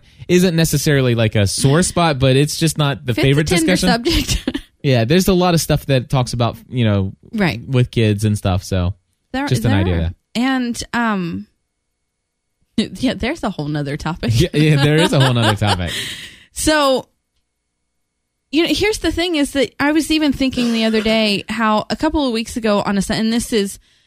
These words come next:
Speaker 2: this is an extension of this, but not just us as a married couple. You know, um, a couple of Sundays ago, we were in the car on the way home from church, and we were,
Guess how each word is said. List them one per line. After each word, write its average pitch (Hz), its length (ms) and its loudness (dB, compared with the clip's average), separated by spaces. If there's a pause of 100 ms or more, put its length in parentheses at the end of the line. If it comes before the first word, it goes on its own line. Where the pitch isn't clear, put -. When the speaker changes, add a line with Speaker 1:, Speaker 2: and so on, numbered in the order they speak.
(280)
Speaker 2:
this 294 180 -2
is 254 100 -2
an 254 140 0
extension 254 640 -2
of 190 120 -2
this, 180 240 0
but 226 140 -4
not 208 220 -4
just 208 240 -6
us 180 180 0
as 180 100 0
a 180 60 -2
married 180 300 0
couple. 185 260 -4
You 208 120 -2
know, 214 280 -2
um, 196 360 0
a 202 40 -6
couple 262 260 -2
of 233 80 0
Sundays 214 380 0
ago, 185 220 -2
we 196 120 0
were 190 120 0
in 233 100 -2
the 277 80 -2
car 214 340 -2
on 220 140 -2
the 247 60 0
way 254 100 0
home 233 160 0
from 233 160 -4
church, 190 300 -4
and 196 100 -6
we 196 80 -4
were, 190 220 0